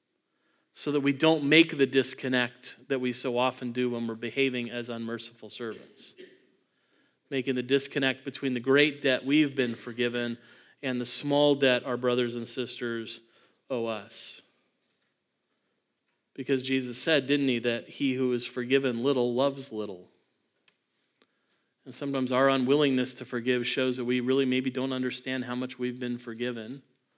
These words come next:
um, and how God has extended grace to us. Now, I'm not gonna pretend this is easy to do. This is very hard to do. Um, that's maybe the scriptural understatement of the year.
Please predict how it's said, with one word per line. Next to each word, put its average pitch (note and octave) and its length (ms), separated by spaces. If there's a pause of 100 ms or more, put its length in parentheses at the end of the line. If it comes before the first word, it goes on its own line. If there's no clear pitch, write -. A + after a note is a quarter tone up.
(800)
um, B2 220
and B2+ 140
how B2+ 160
God B2 320
has B2 180
extended A#2+ 500
grace B2 420
to A#2+ 140
us. A2+ 540 (2000)
Now, C#3 80
I'm C#3+ 60
not E3 140
gonna D#3+ 140
pretend D3+ 380
this C#3 180
is A#2+ 160
easy B2+ 320
to A#2 120
do. G#2+ 320 (1700)
This C3+ 180
is A#2+ 60
very A#2+ 420
hard G#2+ 320
to G#2 60
do. F#2+ 240 (1200)
Um, A2+ 120
that's A#2 200
maybe A#2+ 200
the G#2+ 100
scriptural A#2+ 500
understatement A2+ 640
of G#2 100
the G2+ 80
year. G#2 420